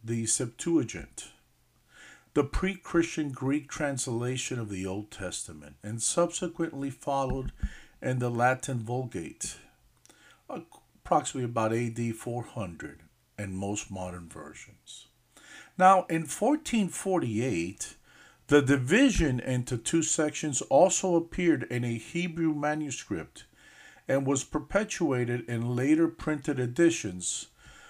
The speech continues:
of the Hebrew text. Both the Septuagint and the Latin Vulgate further designated Samuel and Kings in a way that emphasized the relationship of these two works.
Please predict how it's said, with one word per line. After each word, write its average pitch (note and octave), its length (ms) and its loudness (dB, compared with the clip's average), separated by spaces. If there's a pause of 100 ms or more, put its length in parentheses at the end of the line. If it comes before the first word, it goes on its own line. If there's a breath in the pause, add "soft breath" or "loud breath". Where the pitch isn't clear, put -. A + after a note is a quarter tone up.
(260 loud breath)
of D#3+ 240 6
the C#3 160 2
Hebrew B2+ 420 -2
text. - 640 -6 (440)
Both E3 300 6
the D3 140 0
Septuagint F3+ 920 2
and C3 140 -2
the A#2+ 80 0
Latin A#2+ 460 2
Vulgate E3+ 580 2
further D3 400 0
designated A#2+ 960 0 (420 loud breath)
Samuel F3+ 840 4
and A#2+ 240 -2
Kings C#3+ 420 -2
in B2 100 0
a A2+ 160 0
way C#3+ 300 4
that A2+ 180 0
emphasized A#2 840 0 (320 loud breath)
the D3+ 160 8
relationship E3 920 4
of A#2 200 -2
these C#3 240 -2
two D3 200 0
works. A2 800 -4